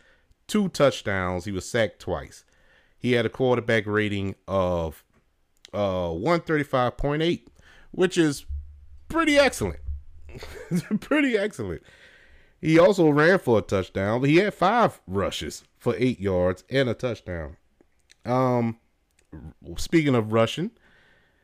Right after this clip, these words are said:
uh, their leading rusher was Mike Davis. He had nine carries for thirteen yards. Uh, Cordell Patterson had nine carries for ten yards.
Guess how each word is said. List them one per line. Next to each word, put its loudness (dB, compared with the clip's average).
uh, 4
their 2
leading 2
rusher 0
was 0
Mike 0
Davis. -2
He -4
had -2
nine -2
carries -4
for -6
thirteen -8
yards. 0
Uh, 2
Cordell 4
Patterson 0
had -2
nine -2
carries -2
for -10
ten -6
yards. -4